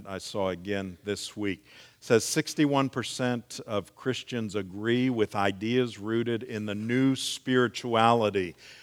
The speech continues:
Now, the new spirituality is basically like, you do good, then you'll receive good. You do bad, you'll receive bad. You know what that is? It's karma.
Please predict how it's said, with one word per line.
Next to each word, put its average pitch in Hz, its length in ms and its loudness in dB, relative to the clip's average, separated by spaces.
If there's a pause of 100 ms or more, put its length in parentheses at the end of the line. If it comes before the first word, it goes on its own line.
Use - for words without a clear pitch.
(140)
Now, 107 120 4
the 104 100 2
new 135 200 4
spirituality 117 1000 6
is 92 140 0
basically 101 920 0
like, 95 280 0 (600)
you 120 200 2
do 160 260 6
good, 143 580 8
then 123 180 4
you'll 127 200 6
receive 117 640 -2
good. 87 360 -2 (840)
You 107 120 -8
do 120 160 -2
bad, 123 480 10
you'll 113 140 2
receive 104 520 -2
bad. 92 380 2 (2000)
You 117 60 -14
know 113 40 -6
what 107 140 -4
that 120 200 0
is? 151 300 -10 (1500)
It's - 120 -20
karma. 139 640 2